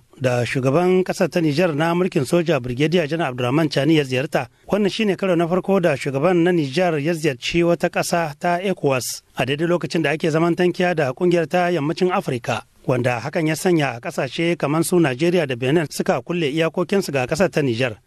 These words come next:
ta sabili da takunkumin kare tattalin arziki da suka kakaba mata.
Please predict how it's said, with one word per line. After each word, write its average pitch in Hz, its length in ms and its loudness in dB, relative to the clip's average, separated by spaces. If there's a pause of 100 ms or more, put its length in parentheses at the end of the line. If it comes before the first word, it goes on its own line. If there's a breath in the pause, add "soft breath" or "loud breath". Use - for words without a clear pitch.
(140)
ta 147 100 0
sabili 160 400 -4
da 127 140 -2
takunkumin 151 580 0
kare 175 220 0
tattalin 165 340 0
arziki 170 320 -2
da 143 80 -4
suka 131 240 -2
kakaba 139 400 -4
mata. 120 320 -4